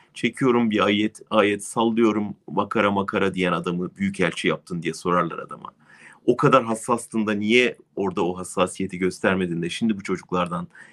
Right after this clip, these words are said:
intikam alıyorsun diye sorarlar. Ve büyük sermayeye de sen, e, bugün kendi çalışanının hakkını savunmayacaksan, kendi toplumsal düzenine sahip çıkmayacaksan, kendi, e, laik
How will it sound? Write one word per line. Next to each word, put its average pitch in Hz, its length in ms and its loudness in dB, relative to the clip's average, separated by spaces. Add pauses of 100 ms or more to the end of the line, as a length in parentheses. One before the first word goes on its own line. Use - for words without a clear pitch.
(140)
intikam 101 460 0
alıyorsun 78 400 -2
diye 71 140 -4
sorarlar. - 580 -4 (760)
Ve 110 140 4
büyük 147 200 2
sermayeye 113 600 6
de 107 100 0
sen, 123 360 0 (420)
e, - 60 -6 (400)
bugün 139 440 0 (220)
kendi 110 340 -2
çalışanının 104 640 -2
hakkını 98 420 -4
savunmayacaksan, 95 800 0
kendi 117 340 0
toplumsal 117 520 -2
düzenine 98 340 -6
sahip 95 340 -6
çıkmayacaksan, - 680 -10 (440)
kendi, 139 380 2 (240)
e, 113 100 4 (840)
laik 127 300 4